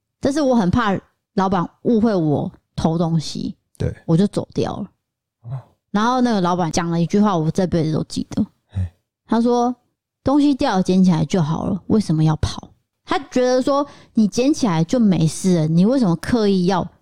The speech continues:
Speaker 1: 走掉，当作没事发生？所以这一句话也影响了我一生，就是我以后去到任何店，不管是卖场还是什么，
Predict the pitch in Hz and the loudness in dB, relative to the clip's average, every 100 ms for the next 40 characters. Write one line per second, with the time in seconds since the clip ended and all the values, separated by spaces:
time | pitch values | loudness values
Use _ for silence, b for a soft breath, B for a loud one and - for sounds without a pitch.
0 | _ - 160 175 - 180 110 - - 220 | _ -4 -4 -2 -2 -2 -2 -6 -6 -2
1 | 214 214 208 170 151 - 170 156 - 185 | 0 2 2 0 -2 -2 -2 -2 -4 -6
2 | - - B B - 311 285 311 285 285 | -4 -6 B B -4 -2 0 0 2 2
3 | 269 214 165 190 180 185 160 151 156 160 | 2 2 2 2 2 2 2 2 2 4
4 | 156 170 156 202 254 233 - - - 190 | 2 0 2 2 2 0 -4 -10 -2 0
5 | 202 165 196 202 - 208 196 185 202 156 | 4 4 2 0 -2 -2 0 0 0 0
6 | 151 - 165 - - _ _ _ - 233 | 0 -2 -2 -4 -8 _ _ _ -4 -2
7 | 185 170 220 180 160 151 147 175 - 104 | 2 2 2 2 0 0 0 0 0 -4